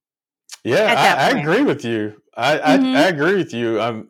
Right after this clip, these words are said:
Speaker 1: it, it had
Speaker 2: Mm-hmm.
Speaker 1: to be his blood. So
Speaker 2: Right.
Speaker 1: that makes it even more messy.
Speaker 2: Mm,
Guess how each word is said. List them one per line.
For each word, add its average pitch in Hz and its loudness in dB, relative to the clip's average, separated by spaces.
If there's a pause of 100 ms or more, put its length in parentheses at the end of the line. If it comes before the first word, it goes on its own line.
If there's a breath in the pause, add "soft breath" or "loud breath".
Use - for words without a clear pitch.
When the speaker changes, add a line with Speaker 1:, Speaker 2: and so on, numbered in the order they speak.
(120)
Speaker 1:
it, 131 -2
it 139 2
had 123 0
Speaker 2:
Mm-hmm. - -8
Speaker 1:
to 110 -6
be 104 -6
his 104 -4
blood. 92 -10
So 110 -4 (200)
Speaker 2:
Right. 220 -6
Speaker 1:
that 143 2
makes 147 -2
it 143 -2
even 131 -2
more 131 -2 (340 soft breath)
messy. 113 -4
Speaker 2:
Mm, 269 0